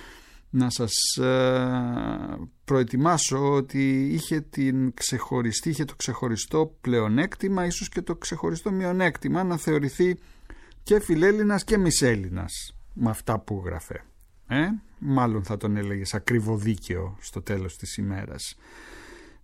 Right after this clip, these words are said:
Πριν σας τον παρουσιάσω λοιπόν, ακούστε δύο περιγραφές,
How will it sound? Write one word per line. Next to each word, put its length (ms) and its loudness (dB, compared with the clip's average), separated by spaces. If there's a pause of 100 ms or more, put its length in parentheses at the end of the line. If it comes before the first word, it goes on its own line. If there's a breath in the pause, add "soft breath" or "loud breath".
(100)
Πριν 160 6
σας 160 2
τον 140 4
παρουσιάσω 580 6
λοιπόν, 360 6
ακούστε 460 4
δύο 340 6
περιγραφές, 800 0